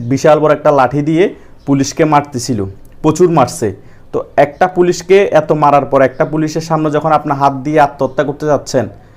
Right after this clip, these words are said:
সেই টাইমে কি পুলিশ আপনাকে কি রাবার বুলেট ফায়ার করতে পারবে না? অবশ্যই পারবে। তারপরেও পুলিশ অনেক ক্লোজ ফায়ার, ফায়ারটা ক্লোজ থেকে করে, মানে খুব কাছের থেকে করে নাই,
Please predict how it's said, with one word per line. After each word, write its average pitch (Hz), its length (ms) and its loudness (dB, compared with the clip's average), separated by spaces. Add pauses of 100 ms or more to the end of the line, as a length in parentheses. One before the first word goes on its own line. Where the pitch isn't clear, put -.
(140)
সেই 151 180 0
টাইমে 160 260 2
কি 156 120 -2
পুলিশ 156 300 -4 (220)
আপনাকে 135 420 0 (120)
কি 156 100 -2 (340)
রাবার 131 300 2
বুলেট 165 240 0
ফায়ার 143 220 2
করতে 156 260 -4
পারবে 175 240 2
না? 175 140 2 (600)
অবশ্যই 190 440 2
পারবে। 113 300 2 (500)
তারপরেও 156 500 2 (100)
পুলিশ 180 240 4
অনেক 190 240 0
ক্লোজ 190 260 4 (120)
ফায়ার, 165 240 6 (160)
ফায়ারটা 165 600 2
ক্লোজ 185 320 2 (120)
থেকে 180 160 4
করে, 147 180 2
মানে 131 240 0
খুব 175 180 -6
কাছের 175 300 -2
থেকে 175 140 2
করে 131 200 0
নাই, 107 140 -4